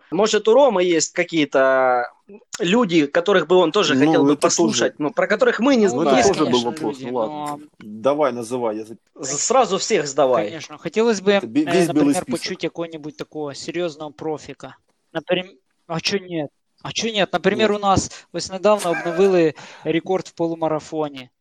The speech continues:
Speaker 3: Іван Богдан Городіцький, да.
Speaker 2: Е,
Speaker 3: Богдан
Speaker 2: Городіцький,
Speaker 3: Іван
Speaker 2: да, ти маєш в виду?
Speaker 3: Городіцький. Було б,
Speaker 2: Мгм.
Speaker 3: я думаю, цікаво почуть.
Speaker 1: А тебе, э,
Speaker 3: Ще
Speaker 1: мэ
Speaker 3: раз.
Speaker 1: или же надо почуть?
Speaker 3: А, ну, а, кстати, женщины
Speaker 1: Ну,
Speaker 3: ж
Speaker 1: есть же
Speaker 3: тоже,
Speaker 1: ж,
Speaker 3: да,
Speaker 1: э,
Speaker 3: ну,
Speaker 1: мужчины,
Speaker 3: конечно,
Speaker 1: есть
Speaker 3: женщины
Speaker 1: женщины.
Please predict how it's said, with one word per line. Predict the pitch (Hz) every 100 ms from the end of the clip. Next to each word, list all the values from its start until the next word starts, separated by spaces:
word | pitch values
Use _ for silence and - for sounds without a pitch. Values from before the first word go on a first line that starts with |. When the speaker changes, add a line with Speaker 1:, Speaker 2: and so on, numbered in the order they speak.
| - _
Speaker 3:
Іван | 185 170 180 175
Богдан | 170 156 165 160
Городіцький, | 151 147 151 139 131 - 135
да. | 131 131
Speaker 2:
Е, |
Speaker 3:
Богдан | 113 113
Speaker 2:
Городіцький, | 113 131 143 160 - 143
Speaker 3:
Іван |
Speaker 2:
да, | 113
ти | 123
маєш | 113 104
в |
виду? | 131
Speaker 3:
Городіцький. | 104 - - -
Було | 175 190
б, | 185
Speaker 2:
Мгм. | 120 113
Speaker 3:
я | 160
думаю, | 160 175 165
цікаво | - 190 160 156 139
почуть. | - 139 - 139 127 _ _
Speaker 1:
А | 147
тебе, | 143 180 190 180 180 160
э, | 156 156
Speaker 3:
Ще | 160 180
Speaker 1:
мэ | 240
Speaker 3:
раз. | 254
Speaker 1:
или | 185 196
же | 170 175 160
надо | 143 139
почуть? | - 135 - 120 - _ _ -
Speaker 3:
А, | 180 165 147
ну, | 190
а, | 202 202
кстати, | 180 - 202 208 196
женщины | 233 220 220 208
Speaker 1:
Ну, | 180
Speaker 3:
ж |
Speaker 1:
есть | 185 180
же | 156
Speaker 3:
тоже, | 170
Speaker 1:
ж, | -
Speaker 3:
да, | 160
Speaker 1:
э, | 147
Speaker 3:
ну, |
Speaker 1:
мужчины, | 156 196 208 269
Speaker 3:
конечно, | 139 170
Speaker 1:
есть | 151
Speaker 3:
женщины | 147
Speaker 1:
женщины. | 135 120 123